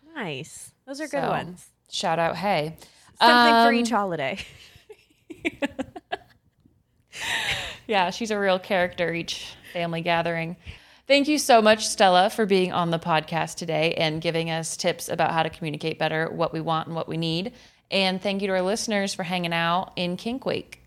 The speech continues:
Speaker 2: month. <laughs>
Speaker 1: Kank Week.
Speaker 2: Kank Week.
Speaker 1: <laughs>
Speaker 2: In our
Speaker 1: Um,
Speaker 2: Cankle month.
Speaker 1: you can head on over to Apple Podcasts or Spotify to, um, rate, review, and subscribe to Honey Do Me. If you wanna leave a written review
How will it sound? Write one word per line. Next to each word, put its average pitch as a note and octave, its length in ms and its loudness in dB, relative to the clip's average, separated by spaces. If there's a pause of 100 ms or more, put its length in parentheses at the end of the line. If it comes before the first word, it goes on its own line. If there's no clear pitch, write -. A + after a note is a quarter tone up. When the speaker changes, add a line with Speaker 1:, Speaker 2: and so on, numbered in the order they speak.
Speaker 2:
month. D3 420 -6 (160)
<laughs> - 140 -20 (1500)
Speaker 1:
Kank D4+ 200 2
Week. F3+ 400 0 (320)
Speaker 2:
Kank G#3+ 240 4
Week. E3 480 0
Speaker 1:
<laughs> - 400 -20
Speaker 2:
In - 460 -6
our A#3+ 460 10
Speaker 1:
Um, A#3 60 4
Speaker 2:
Cankle A#3+ 340 2
month. D#3 300 -6 (400)
Speaker 1:
you B3 140 -6
can B3+ 140 -2
head A3+ 140 2
on A3 100 -2
over G#3+ 160 -4
to A3 180 -12
Apple G#3+ 200 -2
Podcasts G3 560 -4
or F#3+ 120 -6
Spotify F3+ 680 -6
to, F3 440 -8 (400)
um, D#3+ 420 -6 (160)
rate, A#3+ 300 -2
review, G#3+ 260 -6
and G#3 100 -8
subscribe A#3 520 0
to A#3+ 100 -12
Honey C4 300 -10
Do B3 280 -8
Me. B3+ 360 -8
If G3 140 -12
you G3+ 80 -8
wanna F#3 260 -8
leave F3+ 200 -8
a F3+ 80 -6
written G#3+ 340 -8
review G#3+ 580 -6